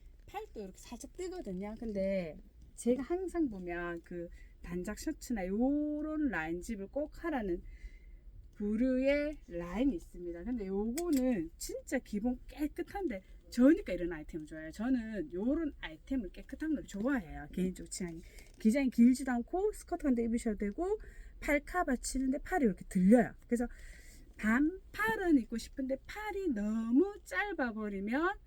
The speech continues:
근데 여기 약간 어때요? 들리는 핏이에요. 팔이 한번 보시면 이렇게 딱 붙여볼게요. 들려요. 저는 이게 일자로 떨어지면 진짜 안 예쁠 것 같아요. 이게 팔이 이런 식으로 살짝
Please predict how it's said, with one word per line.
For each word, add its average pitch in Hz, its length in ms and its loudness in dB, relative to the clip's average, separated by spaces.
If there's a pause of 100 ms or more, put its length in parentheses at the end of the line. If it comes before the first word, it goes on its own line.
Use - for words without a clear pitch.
(160)
근데 294 120 2
여기 302 160 6
약간 262 240 2
어때요? 180 300 -4
들리는 240 460 8
핏이에요. 151 400 -12 (100)
팔이 196 380 -4
한번 196 260 -10
보시면 190 280 -8
이렇게 185 120 -8
딱 - 160 -16
붙여볼게요. 180 480 -10 (380)
들려요. 202 480 0 (360)
저는 320 340 2
이게 302 460 0
일자로 494 540 -6
떨어지면 190 500 -6
진짜 - 540 -6
안 185 120 -6
예쁠 339 240 -4
것 156 140 -10
같아요. 311 300 -12
이게 320 400 -6 (320)
팔이 427 220 -10
이런 285 280 6
식으로 - 160 -8
살짝 277 320 -10